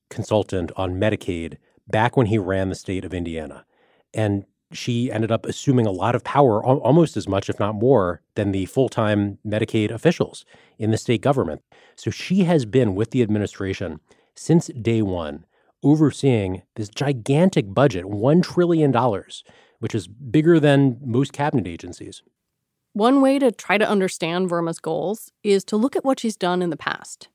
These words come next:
Speaker 2: While she was advising then Governor Pence, Indiana expanded Medicaid under the Affordable Care Act,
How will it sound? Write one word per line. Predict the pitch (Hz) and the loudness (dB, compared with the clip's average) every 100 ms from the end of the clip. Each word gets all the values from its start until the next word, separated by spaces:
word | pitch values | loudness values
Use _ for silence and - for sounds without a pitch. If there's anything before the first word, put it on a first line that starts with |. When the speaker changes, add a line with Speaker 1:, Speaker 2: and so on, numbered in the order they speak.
| _ _ _ _ _ _ _ | _ _ _ _ _ _ _
Speaker 2:
While | 202 208 240 | 4 4 4
she | - | 0
was | 254 233 | 0 0
advising | 202 202 208 202 | 2 2 4 2
then | 180 185 190 | 2 0 0
Governor | 175 175 165 | 0 -2 -6
Pence, | - 220 180 - - - | -2 -2 -2 -6 -14 -12
Indiana | - 208 202 220 277 349 - | -4 -2 0 0 2 0 -2
expanded | - - 190 214 208 | -8 -6 0 2 2
Medicaid | 185 247 233 - 82 170 - | 2 0 0 -4 -6 -8 -4
under | 190 180 | -2 -2
the | 170 | -4
Affordable | 165 - 156 147 | -6 -6 -8 -8
Care | - 269 202 | -4 0 0
Act, | - - - | -2 -10 -20